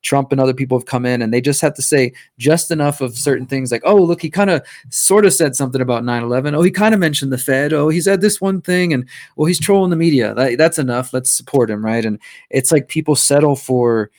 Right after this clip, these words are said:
less than principles, and I don't get it because the guy is clearly not principled. There's also some good articles,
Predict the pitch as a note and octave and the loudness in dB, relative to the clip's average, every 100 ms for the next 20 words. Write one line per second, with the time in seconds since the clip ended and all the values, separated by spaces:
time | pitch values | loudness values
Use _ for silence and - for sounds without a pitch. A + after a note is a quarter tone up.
0 | _ _ _ A#2 B2+ C#3+ C3 A2+ - C3+ | _ _ _ 0 2 2 -4 -8 -4 -4
1 | E3+ G#2+ F#2+ G2 A2 A#2 A2 C3 C3 G#2 | -4 -8 -8 -4 -2 -2 0 2 2 0
2 | A2 A2 A2 A#2+ B2+ A2+ - C#3+ C3 A2+ | -4 -6 -2 0 0 0 0 0 2 -2
3 | - A2 - A#2 A#2 - - _ _ C3 | -6 -10 -10 -8 -10 -12 -20 _ _ -2
4 | C3+ B2+ C3+ B2+ C3 C3 C3 B2+ B2+ C3 | 0 0 -2 -6 -4 0 0 0 -2 -4
5 | B2 A#2+ | -6 -8